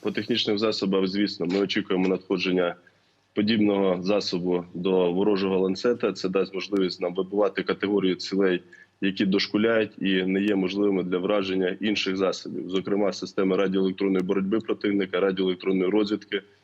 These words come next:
системи протиповітряної оборони, а також, звісно, це гармати противника, це артилерія, як реактивна, так і ствольна, так і самохідні артилерійські установки. Дійсно, такого типу боєприпас,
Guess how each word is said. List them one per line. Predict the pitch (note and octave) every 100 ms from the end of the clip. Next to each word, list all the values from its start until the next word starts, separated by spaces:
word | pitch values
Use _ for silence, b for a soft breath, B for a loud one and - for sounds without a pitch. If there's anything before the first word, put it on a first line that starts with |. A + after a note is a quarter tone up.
| b _ -
системи | G2 - G#2 F#2+
протиповітряної | G#2 F#2+ - G#2 A2+ A2+ G#2 G2
оборони, | F#2+ G2 F#2+ F2+ E2+
а | -
також, | F2+ A2 F#2+
звісно, | F#2 A2 G#2+ G2
це | F2 - F#2+ F2+ b b b _ -
гармати | F#2 G#2 G#2 A2 G#2 G2
противника, | - F2+ F#2+ F2 D#2+ E2+
це | - G2+ -
артилерія, | F#2+ F#2 G2 F#2+ F2 E2+ E2+ F#2+
як | F#2
реактивна, | G2 F#2+ - A#2+ A2+ F#2
так | - F#2+ -
і |
ствольна, | G2 - F#2+ F#2+ F#2+ G#2 -
так | G2+ F#2+
і |
самохідні | F#2 G2 F#2+ - G2+ F#2
артилерійські | E2+ F#2+ F#2+ F2+ F#2
установки. | F2 F#2 F2+ D#2+ - - B B B B _
Дійсно, | G#2+ A#2+ A2+
такого | G2 G2 A2+
типу | G2+ G2
боєприпас, | G2 G2+ F#2 G2+ G2+ G2+ G2 - -